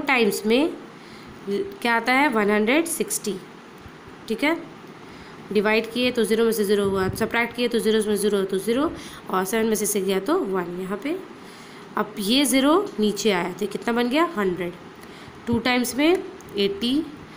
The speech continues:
subtract किए हो तो ये ट्वेंटी। अब ये ज़ीरो नीचे आया तो यहाँ पे आ गया, तो five times में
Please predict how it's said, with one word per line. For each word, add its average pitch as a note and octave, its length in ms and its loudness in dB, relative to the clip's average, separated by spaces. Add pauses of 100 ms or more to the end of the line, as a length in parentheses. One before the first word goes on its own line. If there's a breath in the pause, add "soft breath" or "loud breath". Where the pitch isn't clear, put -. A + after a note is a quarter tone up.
(260 loud breath)
subtract A#3+ 420 -2
किए G#3+ 160 4
हो F#3+ 100 2
तो G3 160 -2
ये B3 220 0 (120)
ट्वेंटी। F3+ 440 0 (400 loud breath)
अब G3 120 -2
ये A3 200 4
ज़ीरो C#4 440 2
नीचे G#3 240 0
आया A#3+ 220 2
तो A#3 80 -2
यहाँ G#3+ 240 2
पे B3 60 2
आ B3 120 4
गया, C#4 220 -2 (560 loud breath)
तो F#3+ 200 0
five G#3 360 2
times A#3 300 0
में D#4+ 220 2